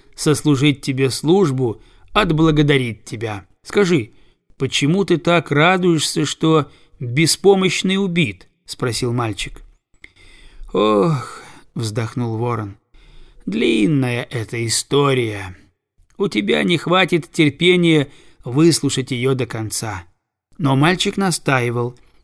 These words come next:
и ворон рассказал ему всю историю Карра,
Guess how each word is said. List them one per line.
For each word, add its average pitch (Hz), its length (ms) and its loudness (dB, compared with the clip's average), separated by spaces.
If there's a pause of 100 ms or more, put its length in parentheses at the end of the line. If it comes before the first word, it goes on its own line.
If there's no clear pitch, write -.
(240)
и 120 100 -6
ворон 156 380 2
рассказал 131 680 0
ему 131 200 0
всю 196 340 -2
историю 131 580 -2
Карра, 170 600 0